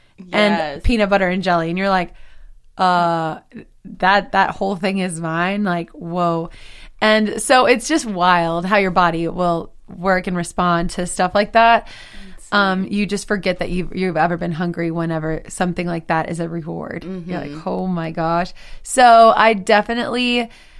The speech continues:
Speaker 2: um, I backtracked a little bit more when I was out there, like, mentally and, like, physically. I was so obsessed with trying to keep that same body, which was not possible.
Speaker 1: Mm-hmm.
Speaker 2: So then once I got back off of Survivor, um,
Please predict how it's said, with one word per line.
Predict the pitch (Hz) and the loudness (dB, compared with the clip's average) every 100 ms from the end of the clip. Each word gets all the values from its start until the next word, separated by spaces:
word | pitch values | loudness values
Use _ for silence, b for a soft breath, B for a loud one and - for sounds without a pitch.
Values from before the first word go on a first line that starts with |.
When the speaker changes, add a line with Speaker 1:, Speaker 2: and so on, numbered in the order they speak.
| b b | b b
Speaker 2:
um, | 226 214 208 190 | 2 2 2 2
I | 240 | 2
backtracked | 185 214 208 208 262 226 - | 4 2 2 0 2 2 2
a | |
little | 226 220 220 | 0 0 0
bit | 214 | 0
more | 208 208 208 | 0 2 2
when | 202 | 2
I | 190 | 0
was | 196 196 | 0 2
out | 180 185 | 2 2
there, | 196 190 190 | 0 2 2
like, | 185 170 - | 0 -4 -4
mentally | 196 190 190 - 220 202 190 - | -4 -2 -4 -4 -2 -2 -2 -4
and, | 180 | -4
like, | 185 165 - | -4 -6 -8
physically. | - 202 202 190 190 185 | -6 -4 -4 -6 -6 -2
I | 175 | -2
was | 170 170 | -4 -6
so | - 190 185 | -2 0 0
obsessed | 180 - 185 185 - | -2 0 2 0 -6
with | 190 - - | -8 -8 -16
trying | - 202 202 190 | -2 0 0 -4
to | 190 | -8
keep | - 214 214 | -6 -6 2
that | 196 - | 0 2
same | - 196 190 | -4 -2 0
body, | 180 170 180 208 | 2 2 0 -2
which | 185 170 - | -4 -6 -10
was | - 180 196 190 | -8 -4 -2 -2
not | 175 - | -2 -4
possible. | - 190 196 233 214 226 226 | 0 0 0 -6 0 2 2
Speaker 1:
Mm-hmm. | 220 190 185 170 | -2 -10 -14 -14
Speaker 2:
So | 170 226 | -4 0
then | 220 | 2
once | 208 208 | 0 0
I | 185 | 0
got | 185 175 | -2 0
back | 190 175 185 | 2 2 2
off | 175 180 | -2 -2
of | 180 | -6
Survivor, | - 180 175 170 170 175 165 b b b b b b _ _ - | -6 -2 -2 -2 -4 -6 -8 b b b b b b _ _ -2
um, | 185 175 165 170 170 | 0 0 -2 -6 -8